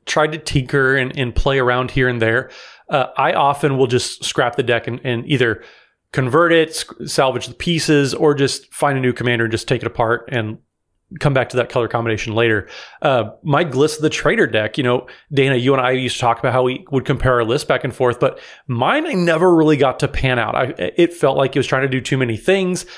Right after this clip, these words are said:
I couldn't get the balance right, which you've done a much better job than I ever did. And so when I got discouraged with my Glissa deck, I would tinker with it a little bit, and ultimately I just gave up. I scrapped it. I took it apart. <laughs> There are other decks that I've done that with where I, I, I still will find,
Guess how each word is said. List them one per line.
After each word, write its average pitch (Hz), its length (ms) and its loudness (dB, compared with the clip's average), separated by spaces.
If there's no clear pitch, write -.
I 160 100 2
couldn't 160 280 -2
get 135 100 -4
the 127 80 -4
balance 196 440 -2
right, 143 140 2
which 147 200 0
you've 151 200 0
done 139 160 2
a 131 60 0
much 127 260 -2
better 120 180 2
job 110 360 0
than 107 100 0
I 131 160 0
ever 113 160 0
did. 104 280 -2
And 147 160 -2
so 151 540 2
when 170 200 2
I 160 200 0
got 202 200 2
discouraged 160 320 0
with 143 120 2
my 120 40 -8
Glissa 143 260 2
deck, 131 300 2
I 135 80 0
would 127 160 0
tinker 185 260 2
with 151 80 0
it 151 80 4
a 143 40 2
little 139 200 4
bit, 135 360 0
and 143 140 -2
ultimately 156 400 0
I 143 180 0
just 170 260 0
gave 120 200 2
up. - 140 -2
I 127 140 2
scrapped 127 400 -2
it. 120 40 -2
I 117 40 0
took - 240 -4
it 127 100 2
apart. 123 440 0
<laughs> - 40 -20
There 190 200 4
are 196 160 0
other 156 220 2
decks 135 300 2
that 143 100 2
I've 120 140 0
done 120 160 2
that 131 180 0
with 139 380 0
where 139 160 4
I, 143 240 2
I, - 160 -2
I 135 40 0
still 143 220 2
will 135 120 4
find, 127 480 -2